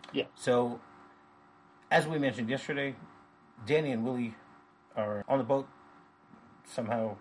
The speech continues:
Speaker 2: they, they've escaped, gotten away. And then we get Sedgwick, who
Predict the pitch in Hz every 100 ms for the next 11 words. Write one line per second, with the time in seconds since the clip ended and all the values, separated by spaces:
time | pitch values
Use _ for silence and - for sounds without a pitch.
0 | - - - 110 110 101 - 113 104 -
1 | - - 151 151 - - - 117 113 135
2 | 180 - - - - - _ _ - -
3 | - - 117 120 117 107 - 170 170 156
4 | - - - 127